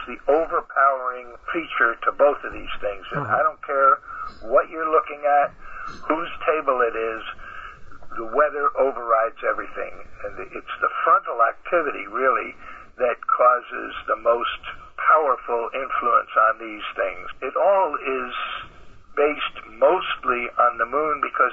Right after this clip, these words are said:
Speaker 1: the moon is that much closer than the sun. So it has quite a pull on all kinds of wildlife. The problem with that is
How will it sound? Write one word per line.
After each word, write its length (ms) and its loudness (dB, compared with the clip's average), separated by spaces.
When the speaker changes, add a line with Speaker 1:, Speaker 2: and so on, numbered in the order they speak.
Speaker 1:
the 120 0
moon 320 0
is 180 -12
that 240 4
much 180 0
closer 420 4
than 220 4
the 200 0
sun. 220 6
So 160 2
it 120 2
has 240 4
quite 400 0
a 200 2
pull 380 2
on 320 2
all 240 4
kinds 500 2
of 220 0
wildlife. 680 2
The 200 -10
problem 480 0
with 200 -4
that 360 4
is 240 -4